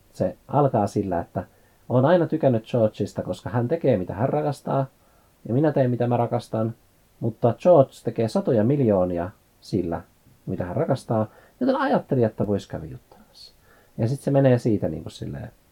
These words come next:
hauskaan suuntaan sen tapaaminen, että... Mä link-, linkitän sen. Ja siis niinku Lynch, se, se on niin mainio ukkeli ollut. En nyt tarkoita mitenkään ylistää sitä siksi, että se on ukkeli, vaan siksi, että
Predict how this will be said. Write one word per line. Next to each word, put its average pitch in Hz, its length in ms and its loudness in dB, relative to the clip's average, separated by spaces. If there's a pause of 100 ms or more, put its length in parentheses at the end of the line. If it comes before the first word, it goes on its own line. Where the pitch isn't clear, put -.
(160)
hauskaan 90 440 -6
suuntaan 78 360 -14
sen 107 180 -14 (160)
tapaaminen, 123 520 -16
että... - 200 -20 (1000)
Mä 147 120 2 (140)
link-, 139 400 -2
linkitän - 380 -2
sen. - 140 -14 (720)
Ja 156 80 4
siis 151 200 0 (680)
niinku 139 460 -4 (120)
Lynch, 139 460 0
se, - 160 -8 (180)
se - 140 -6
on 123 200 0
niin 110 280 -2 (580)
mainio 101 420 -4
ukkeli - 400 -12
ollut. 107 220 -14 (1040)
En 98 80 -6
nyt 104 160 -8
tarkoita 110 320 -4
mitenkään 107 400 -4
ylistää 98 340 -10
sitä - 140 -16
siksi, - 220 -16
että - 80 -20
se 104 60 -8
on 107 60 -4
ukkeli, 95 320 -10
vaan 98 160 -10
siksi, 98 220 -14
että - 200 -18